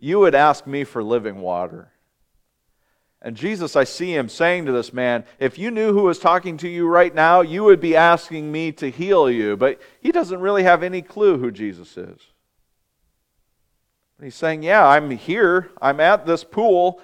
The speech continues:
I'm ready for the pool to get stirred. I'm ready to go get, uh, go into it. I'm just waiting for the right moment. And it keeps passing me by." Well, Jesus is there, and Jesus is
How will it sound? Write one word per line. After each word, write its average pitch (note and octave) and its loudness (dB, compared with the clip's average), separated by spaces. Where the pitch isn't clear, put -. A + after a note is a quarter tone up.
I'm C#3+ 0
ready F#3 4
for F#3+ -4
the F3+ -4
pool G3 4
to F3+ -2
get F#3 -2
stirred. G#3 2
I'm D3 4
ready F3 2
to E3 -8
go F#3 4
get, G3 -2
uh, C3 4
go D3+ 4
into F#3 4
it. D3 0
I'm B2+ -8
just D3+ -12
waiting F3 0
for E3+ -10
the E3 -4
right D#3 0
moment. C3 -2
And G#2+ -10
it A2 -10
keeps - -10
passing B2 -4
me G2+ -12
by." E2+ -12
Well, G2+ -16
Jesus A#2+ -10
is F#2 -12
there, A#2 2
and G2+ -8
Jesus A2+ -12
is - -20